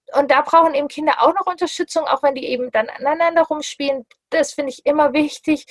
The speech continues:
dass man eben auch sehr feinfühlig mit Grenzen ist. Und dass man sie dann auch unterstützen kann. "Guck mal, du springst jetzt hier grad, äh, ihr, ich sag das jetzt schon seit fünf Stunden Penis, Penis.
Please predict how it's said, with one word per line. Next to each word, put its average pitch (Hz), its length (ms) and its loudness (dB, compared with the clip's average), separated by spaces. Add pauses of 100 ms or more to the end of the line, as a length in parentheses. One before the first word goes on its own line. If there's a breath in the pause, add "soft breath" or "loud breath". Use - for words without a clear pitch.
(540 loud breath)
dass 240 220 -4
man 269 160 -2
eben 254 160 0
auch 226 120 -2
sehr 240 280 4
feinfühlig 220 580 -4
mit 226 160 -14
Grenzen 190 440 -6
ist. - 260 -18 (180)
Und 240 120 -2
dass 240 140 -2
man 247 120 2
sie 262 120 -2
dann 254 160 2
auch 269 120 0
unterstützen 277 640 -4
kann. 214 240 -6
"Guck - 220 -8
mal, 202 240 2 (500 loud breath)
du 208 240 -6
springst - 380 -2
jetzt - 140 -4
hier 294 140 0
grad, 254 520 2
äh, 254 460 2
ihr, 262 300 -2
ich 262 160 -8
sag 285 240 2
das 269 220 -6
jetzt 254 220 4
schon 277 140 -2
seit 262 220 4
fünf 339 200 -6
Stunden 311 380 -4
Penis, 285 400 -2
Penis. 349 540 -4